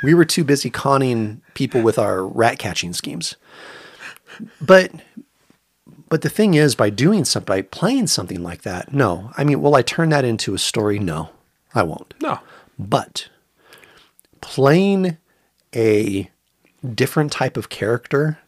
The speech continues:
Speaker 1: against the expectations of the world that we're playing in is a really interesting thought process.
Speaker 2: Well, and 'cause the world can change entirely.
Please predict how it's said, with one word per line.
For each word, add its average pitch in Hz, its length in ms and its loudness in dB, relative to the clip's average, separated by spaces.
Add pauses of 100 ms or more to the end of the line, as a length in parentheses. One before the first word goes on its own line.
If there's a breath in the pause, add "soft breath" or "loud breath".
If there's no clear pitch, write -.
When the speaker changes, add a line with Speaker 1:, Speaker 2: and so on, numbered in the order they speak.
(320)
Speaker 1:
against 117 400 -4
the 113 140 -4
expectations 113 920 -4
of 107 200 -4
the 110 100 -2
world 95 520 0 (220)
that 107 140 -2
we're 95 100 -4
playing 104 420 -6
in 101 380 -4 (1000 soft breath)
is 170 160 2
a 165 60 0
really 127 520 0
interesting 120 680 -4
thought - 560 -8 (120)
process. - 640 -2
Speaker 2:
Well, 214 240 2
and 170 280 0
'cause 175 180 0
the 151 60 4
world 185 280 4
can 156 100 -2
change 139 220 -2
entirely. 135 420 -2